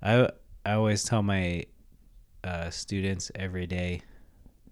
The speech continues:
to remi-, uh, to remember to, um, to make sure that the people you love and care about know that you love and care about them, because at the end of the day,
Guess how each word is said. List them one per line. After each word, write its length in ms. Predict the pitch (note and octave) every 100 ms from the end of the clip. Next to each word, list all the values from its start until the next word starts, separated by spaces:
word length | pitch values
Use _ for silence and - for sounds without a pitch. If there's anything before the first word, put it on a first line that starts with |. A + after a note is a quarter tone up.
| - -
to 160 | -
remi-, 460 | F2 F2 F2 F2 F2 -
uh, 380 | F2+ E2 D#2+ E2+ - -
to 200 | - E2+
remember 600 | E2 E2+ F2 F2+ F2+ F2
to, 520 | - - E2 D#2+ E2+ - - - - - - - - - - -
um, 520 | B2+ E2 D#2 F#2+ F#2 F#2+ - - - - - - - -
to 100 | G#2
make 200 | A2+ A#2
sure 240 | - G#2
that 160 | F#2+ F2
the 80 | E2+
people 360 | - F#2 F2
you 160 | E2+ E2
love 220 | E2+ D#2+
and 140 | D#2+
care 240 | D#2+ F2 D#2+
about 260 | D#2+ D#2+
know 180 | D#2+ E2
that 200 | D#2 -
you 140 | - F#2
love 180 | D#2+ D#2+
and 140 | E2
care 200 | E2 F#2+
about 280 | E2 F2 E2+ -
them, 120 | E2
because 320 | D#2+ - E2+
at 160 | E2 E2
the 120 | F2
end 140 | E2 E2
of 100 | D#2+
the 100 | D#2+
day, 280 | E2 E2